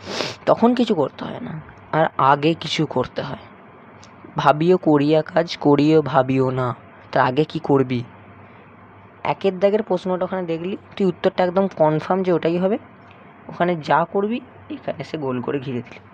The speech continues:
দুইয়েরটা এখানে এলি, এখানে ঘিরে দিলি। বিয়েরটা ঘিরে দিলি।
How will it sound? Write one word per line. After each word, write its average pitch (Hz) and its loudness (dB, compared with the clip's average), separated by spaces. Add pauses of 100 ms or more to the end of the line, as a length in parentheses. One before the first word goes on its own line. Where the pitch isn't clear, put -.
(720)
দুইয়েরটা 175 -2
এখানে 180 -2 (180)
এলি, 185 -4 (140)
এখানে 151 -6
ঘিরে 127 -6
দিলি। 120 -6 (680)
বিয়েরটা 156 -4
ঘিরে 135 -8
দিলি। 120 -8